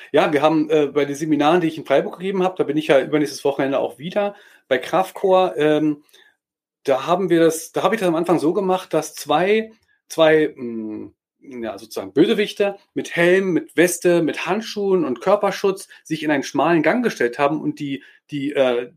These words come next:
die Leute mussten, die vom Seminar mussten alle einmal durch diesen Flur durchlaufen. Und es war ganz klar gesagt worden, dass die nicht angreifen.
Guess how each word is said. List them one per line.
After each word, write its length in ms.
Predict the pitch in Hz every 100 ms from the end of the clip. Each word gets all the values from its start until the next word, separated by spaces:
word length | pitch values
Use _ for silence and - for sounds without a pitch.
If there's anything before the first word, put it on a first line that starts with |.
| -
die 80 | 127
Leute 340 | 127 180 208
mussten, 460 | 165 175 - 208 160
die 80 | 120
vom 220 | 127 117
Seminar 340 | 120 123 139
mussten 280 | 151 151 151
alle 220 | 151 160
einmal 200 | 151 151
durch 140 | 147 -
diesen 320 | 143 139 -
Flur 240 | - 226
durchlaufen. 480 | 127 113 - 120 - _ _ _ _ _
Und 120 | 147
es 100 | 151
war 80 | 143
ganz 240 | 143 240 -
klar 240 | 202 190
gesagt 340 | 165 196 196
worden, 240 | 120 123 -
dass 200 | 151 -
die 180 | 147 131
nicht 240 | 151 190
angreifen. 580 | 262 240 110 90 _